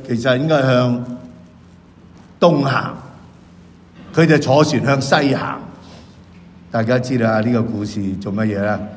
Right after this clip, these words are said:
嗰隻船呢，遇到風浪啊，終於約納知道係針對緊我啊，同啲人講：「你抌我落海冇事㗎啦。」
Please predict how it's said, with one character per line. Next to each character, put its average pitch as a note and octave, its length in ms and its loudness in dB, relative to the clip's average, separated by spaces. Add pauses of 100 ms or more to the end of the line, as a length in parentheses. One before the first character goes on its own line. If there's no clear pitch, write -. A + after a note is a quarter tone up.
(340)
嗰 C3 80 -2
隻 B2+ 140 2
船 G#2+ 320 -4
呢， A2+ 180 2 (100)
遇 G#2 100 -2
到 G#2+ 100 -2
風 A2 440 0
浪 F2+ 300 -4
啊， F2 180 -8 (840)
終 E3 180 6
於 E3 420 8 (640)
約 C3+ 180 4
納 B2+ 220 4
知 D3+ 180 4
道 A#2+ 280 4 (1160)
係 B2 100 0
針 D#3 240 2
對 C3 180 4
緊 B2 220 2
我 G#2 300 2
啊， G2+ 260 0
同 A#2+ 220 -2
啲 B2 60 0
人 C3 160 2
講： B2 180 2
「你 B2+ 80 0
抌 B2+ 160 0
我 D3 120 0
落 A#2+ 120 2
海 A2+ 160 0
冇 A2+ 200 0
事 - 180 -8
㗎 F#2+ 140 -6
啦。」 F#2+ 140 -4